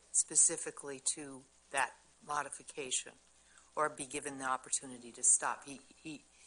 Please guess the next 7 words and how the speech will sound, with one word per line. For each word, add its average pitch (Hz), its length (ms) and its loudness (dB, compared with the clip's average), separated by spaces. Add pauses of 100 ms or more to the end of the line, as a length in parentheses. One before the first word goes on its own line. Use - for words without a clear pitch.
(520)
uh, 139 180 -2 (380)
he, 160 360 -6 (160)
or 143 80 -6
reject 135 460 -2
it. - 100 -10 (120)
He 160 140 -6
can, 143 220 -12